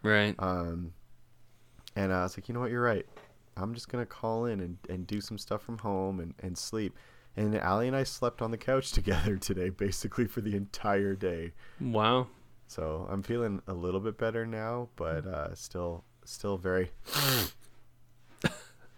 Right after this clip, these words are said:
Speaker 1: Still very
Speaker 2: That.
Speaker 1: dirt bike nose, yeah.
Speaker 2: Yeah, still quite congested and,
Speaker 1: Yeah.
Speaker 2: and coffee,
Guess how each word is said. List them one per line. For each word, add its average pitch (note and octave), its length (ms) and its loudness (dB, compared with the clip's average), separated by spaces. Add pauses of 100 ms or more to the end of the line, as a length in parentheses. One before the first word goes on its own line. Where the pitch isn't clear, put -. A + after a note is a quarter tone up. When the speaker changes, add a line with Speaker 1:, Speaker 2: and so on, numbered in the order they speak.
(220)
Speaker 1:
Still D3 380 12
very B2+ 240 12
Speaker 2:
That. F#2 200 6
Speaker 1:
dirt A#2 240 12
bike G2 260 8
nose, G2 380 4
yeah. G2+ 240 4 (360)
Speaker 2:
Yeah, F#2 200 -2 (100)
still G2+ 580 -4
quite F#2+ 440 -2 (260)
congested E2+ 840 -6
and, E2 280 -8
Speaker 1:
Yeah. G#2 320 -4 (220)
Speaker 2:
and F#2 140 -8
coffee, D#2+ 600 -6